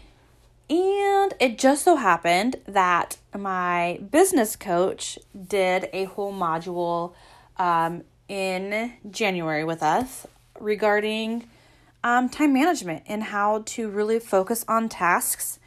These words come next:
and be able to switch from task to task, stay more focused, and get more accomplished. One of the things that she's talked about,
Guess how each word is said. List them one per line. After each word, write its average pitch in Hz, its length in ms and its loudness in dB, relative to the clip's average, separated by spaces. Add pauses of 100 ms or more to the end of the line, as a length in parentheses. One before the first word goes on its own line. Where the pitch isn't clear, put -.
(440)
and 202 240 -6
be 208 80 0
able 202 160 -2
to 220 80 -6
switch 208 320 -4
from 240 120 -8
task 240 400 -2
to 254 80 -8
task, 185 600 -2
stay - 280 -2
more 247 180 2
focused, 208 480 0
and 202 140 -4
get 185 120 -4
more 180 140 0
accomplished. 175 640 -4 (1160)
One 214 180 0
of 262 60 -2
the 285 80 2
things 185 300 -2
that - 120 -2
she's 185 180 -4
talked 170 300 -4
about, 165 380 0